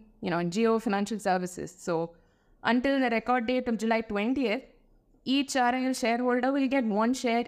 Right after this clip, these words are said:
in this new, uh, Jio Financial. The stock of R I L has actually rallied nearly some six percent since, uh, the past week in the wake of this announcement.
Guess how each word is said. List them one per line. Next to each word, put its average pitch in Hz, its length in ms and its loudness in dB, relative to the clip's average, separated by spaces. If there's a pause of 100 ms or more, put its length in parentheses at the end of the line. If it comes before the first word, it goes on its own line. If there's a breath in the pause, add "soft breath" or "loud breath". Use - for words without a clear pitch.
in 226 340 0 (160)
this 214 220 -4
new, 214 400 2
uh, 175 260 2
Jio 185 240 -2
Financial. 180 500 -6 (460)
The 233 380 0
stock 262 600 0
of 392 120 0
R 277 160 4
I 285 80 2
L 294 80 2
has 285 100 0
actually 262 380 0
rallied 240 440 2
nearly 240 360 0
some 247 240 -2
six 233 260 -8
percent 240 480 -4
since, 220 560 -4
uh, 175 180 2
the 180 120 -4
past 202 340 0
week 214 400 -2
in 175 140 2
the 170 100 0
wake 190 220 0
of 185 80 -2
this 180 160 -6
announcement. 170 640 -4